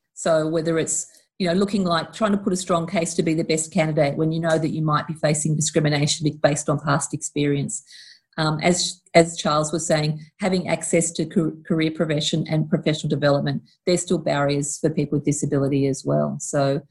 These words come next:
um, there's some of the things that we know staff are saying with us. Also, to when to share information about having a disability as well. That's another, another dilemma.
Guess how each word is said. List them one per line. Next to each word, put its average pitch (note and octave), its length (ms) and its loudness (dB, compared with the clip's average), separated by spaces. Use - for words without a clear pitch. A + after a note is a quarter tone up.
um, D3 260 0
there's D#3 180 0
some D3+ 140 2
of C#3 60 0
the D3 60 2
things D3+ 340 0
that D#3+ 100 -2
we D3+ 120 0
know C#3+ 160 2
staff D3 520 -2
are C#3+ 420 0
saying D3+ 340 -2
with F#3+ 120 2
us. A#3 140 -2
Also, E4+ 320 0
to - 160 -2
when A#3+ 200 0
to A#3 120 -4
share E3+ 320 0
information A3 560 0
about G#3+ 200 2
having G#3+ 240 0
a A3+ 40 0
disability G#3+ 680 0
as F#3 140 -2
well. D#3+ 400 0
That's A#3 220 2
another, F#3+ 500 0
another G3 300 2
dilemma. G3 500 0